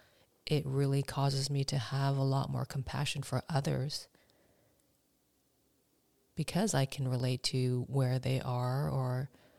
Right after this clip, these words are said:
I can sense the emotional space that they are in. And I think I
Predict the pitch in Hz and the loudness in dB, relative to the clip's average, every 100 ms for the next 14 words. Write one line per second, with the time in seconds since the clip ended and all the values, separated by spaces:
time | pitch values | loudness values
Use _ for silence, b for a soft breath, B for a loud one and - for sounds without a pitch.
0 | B 151 143 - 143 143 139 - _ _ | B -6 -4 0 2 2 0 -4 _ _
1 | _ _ _ _ _ _ _ _ _ _ | _ _ _ _ _ _ _ _ _ _
2 | _ - - - 143 143 - - - - | _ -14 -8 -2 0 0 -2 -8 -12 -16
3 | _ _ _ _ _ _ _ _ 156 131 | _ _ _ _ _ _ _ _ -8 -6
4 | 127 143 135 131 120 - _ _ _ _ | -2 0 2 0 -2 -6 _ _ _ _
5 | _ _ _ _ _ - 143 135 143 - | _ _ _ _ _ -2 2 4 2 0
6 | 127 123 - - 139 - 131 135 127 123 | -2 -2 -4 -2 -2 -2 -4 -2 0 0
7 | - 135 139 127 135 B B B B B | 0 0 2 0 -2 B B B B B
8 | 143 139 123 - 143 139 - 143 135 | 2 2 2 0 0 0 -2 0 0